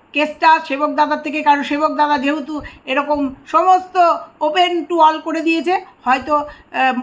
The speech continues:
পর্ণা এই দায়িত্বটা নিয়েছে, নিয়ে হয়তো একটা মিউচুয়াল আন্ডারস্ট্যান্ডিংয়ে এসছে, এটা মনে হচ্ছে। মনে হচ্ছে, মানে, দুয়ে দুই যদি চার হয়,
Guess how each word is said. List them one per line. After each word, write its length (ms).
পর্ণা 560
এই 160
দায়িত্বটা 500
নিয়েছে, 360
নিয়ে 220
হয়তো 280
একটা 200
মিউচুয়াল 440
আন্ডারস্ট্যান্ডিংয়ে 680
এসছে, 380
এটা 180
মনে 220
হচ্ছে। 320
মনে 220
হচ্ছে, 260
মানে, 180
দুয়ে 240
দুই 220
যদি 240
চার 300
হয়, 180